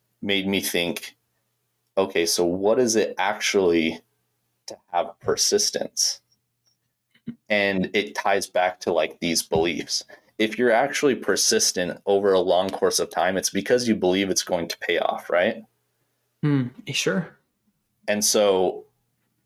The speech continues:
Speaker 1: it ties back to, like, well, first you need to believe that things are going to work out.
Speaker 2: Mm-hmm.
Speaker 1: In order to really see a project through, you wouldn't see it through if you didn't believe it was going to be worth it.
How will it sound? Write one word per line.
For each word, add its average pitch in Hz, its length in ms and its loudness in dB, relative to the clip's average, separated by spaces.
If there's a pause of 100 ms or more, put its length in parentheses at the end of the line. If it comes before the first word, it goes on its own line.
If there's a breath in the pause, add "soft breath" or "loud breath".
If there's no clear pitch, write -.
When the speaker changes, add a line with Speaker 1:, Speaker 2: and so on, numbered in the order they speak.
(240)
Speaker 1:
it 101 300 -2
ties 110 260 2
back 101 300 0
to, 104 100 -2
like, 87 200 2 (260)
well, 101 140 0
first 123 380 0
you 98 100 2
need 104 240 2
to 101 80 0
believe 92 560 0
that 80 200 0
things 90 260 -2
are 85 60 2
going 85 340 -2
to - 100 -6
work - 260 -4
out. 71 300 -2 (640)
Speaker 2:
Mm-hmm. 131 360 2 (120)
Speaker 1:
In 107 180 0
order 127 280 2
to 107 340 2
really 101 480 2 (480)
see - 360 2
a 107 80 2
project 92 560 0
through, 85 480 2 (120)
you 101 160 0
wouldn't 131 240 2
see 104 160 0
it 104 100 -2
through 107 160 2
if 90 160 -2
you 87 100 -2
didn't 85 180 0
believe 82 260 0
it 76 60 0
was 71 120 0
going 85 220 -4
to - 80 -14
be 87 100 0
worth 78 320 -2
it. - 180 -6